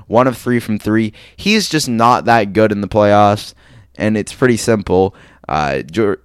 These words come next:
George Hill is definitely better than him, to be totally honest,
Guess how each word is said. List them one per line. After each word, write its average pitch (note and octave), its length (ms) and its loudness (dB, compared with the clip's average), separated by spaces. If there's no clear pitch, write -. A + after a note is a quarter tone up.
George C3 300 2
Hill A#2 180 4
is F2+ 100 -4
definitely F#2+ 420 -2
better F2+ 300 -2
than D#2+ 220 -4
him, F2+ 320 -2
to - 120 -20
be F2+ 120 -4
totally F2 400 0
honest, E2+ 500 -4